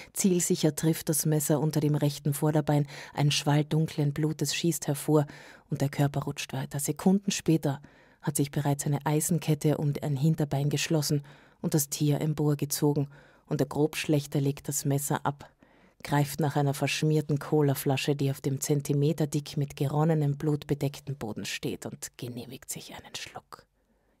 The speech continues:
Ich folge den am Haken baumelnden, ausblutenden Kadavern in die Hölle. So habe ich den nächsten Raum genannt. Er ist hoch und schwarz, voll Rußgestank und Feuer.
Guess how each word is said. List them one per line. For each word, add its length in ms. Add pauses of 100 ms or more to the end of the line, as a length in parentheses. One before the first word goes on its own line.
(120)
Ich 140
folge 360
den 260
am 180
Haken 400
baumelnden, 580 (440)
ausblutenden 920
Kadavern 540
in 80
die 140
Hölle. 360 (760)
So 220
habe 160
ich 120
den 140
nächsten 320
Raum 280
genannt. 460 (580)
Er 120
ist 240
hoch 260
und 140
schwarz, 580
voll 240
Rußgestank 800
und 140
Feuer. 360